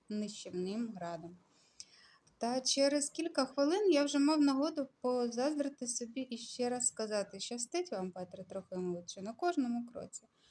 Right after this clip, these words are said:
Тією нагодою послужила моя нова квартира. На відміну від хати Кушнірів,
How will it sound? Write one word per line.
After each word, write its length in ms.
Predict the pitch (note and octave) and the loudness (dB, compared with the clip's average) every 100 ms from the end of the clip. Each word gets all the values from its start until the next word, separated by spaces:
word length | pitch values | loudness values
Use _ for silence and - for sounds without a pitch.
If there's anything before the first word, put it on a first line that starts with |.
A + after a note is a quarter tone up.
| _ _ | _ _
Тією 400 | - A3+ A#3+ A3 | -8 0 2 4
нагодою 520 | F#3 F#3 A3+ E4+ F4 | 2 0 0 0 0
послужила 640 | E4+ D#4 - D4+ C#4+ D4 C#4+ | -2 -4 0 0 0 0 0
моя 340 | G#3 F3 F3 | 0 0 0
нова 280 | A#3 G#3 F#3 | 0 0 -2
квартира. 680 | F#3 G3 G3+ - F3+ F3+ F#3 _ _ - _ _ _ - | -4 -8 -8 -8 -6 -6 -10 _ _ -14 _ _ _ -12
На 180 | G#3+ G#3 | -4 -2
відміну 480 | G3+ G#3 A#3+ D4+ C4+ | -2 2 6 6 6
від 200 | G3 G3+ | 0 -8
хати 380 | - B3 C4 G#3+ | -2 0 0 -2
Кушнірів, 640 | - G3+ - F#3+ G3+ D#4 | -10 -16 -8 -6 -4 -4